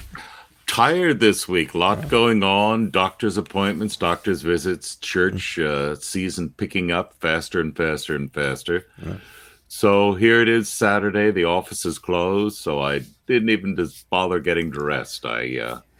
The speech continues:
Speaker 2: <laughs> You don't
Speaker 1: uh,
Speaker 2: even, you
Speaker 1: came
Speaker 2: don't even
Speaker 1: in
Speaker 2: know
Speaker 1: my
Speaker 2: what
Speaker 1: civilian clothes.
Speaker 2: <laughs> You don't even know what day it is. It's Friday. Today's Friday.
Speaker 1: What did, what did I say it was?
Speaker 2: You said Saturday. It's not a big deal,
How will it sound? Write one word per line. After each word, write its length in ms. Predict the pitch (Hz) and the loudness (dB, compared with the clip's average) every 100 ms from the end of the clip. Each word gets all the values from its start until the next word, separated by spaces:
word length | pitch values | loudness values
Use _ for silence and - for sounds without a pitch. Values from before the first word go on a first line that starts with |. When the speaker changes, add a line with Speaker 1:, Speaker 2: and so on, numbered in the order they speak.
| - | -20
Speaker 2:
<laughs> 280 | - - _ | -20 -20 _
You 180 | - 196 | 2 6
don't 160 | 190 143 | 8 8
Speaker 1:
uh, 20 | |
Speaker 2:
even, 160 | 107 | 6
you 60 | 113 | 2
Speaker 1:
came 120 | 95 | 4
Speaker 2:
don't 100 | 180 | 6
even 120 | 127 95 | 6 6
Speaker 1:
in 40 | |
Speaker 2:
know 100 | 123 | 6
Speaker 1:
my 220 | 131 85 | 6 4
Speaker 2:
what 60 | 82 | -2
Speaker 1:
civilian 560 | - 101 82 98 101 101 | -4 -2 2 4 4 2
clothes. 640 | 87 85 76 65 60 - 147 | 0 -2 0 -2 -6 -4 -4
Speaker 2:
<laughs> 60 | - | -2
You 140 | 175 | 0
don't 160 | 180 180 | 4 6
even 180 | 180 185 | 6 6
know 120 | 190 | 4
what 180 | 165 160 | 2 2
day 220 | 190 185 | 4 6
it 100 | 147 | 4
is. 160 | 110 | 2
It's 140 | - - | 0 -2
Friday. 480 | 147 151 151 95 - - - - | 2 4 4 2 0 -10 -20 -6
Today's 300 | - 127 127 | 2 4 4
Friday. 360 | - 107 76 85 _ _ _ _ _ _ | 2 0 0 -8 _ _ _ _ _ _
Speaker 1:
What 100 | 101 | -4
did, 200 | 117 95 | -4 -6
what 100 | 101 | -8
did 100 | 110 | -6
I 80 | 107 | -8
say 180 | - 107 | -8 -10
it 160 | - - | -10 -4
was? 80 | |
Speaker 2:
You 60 | 156 | -2
said 180 | - 180 | 0 0
Saturday. 460 | - 165 156 170 | 4 4 4 2
It's 120 | 165 160 | 0 2
not 200 | 175 185 | 4 4
a 40 | |
big 160 | 180 175 | 4 2
deal, 280 | 196 156 | 2 0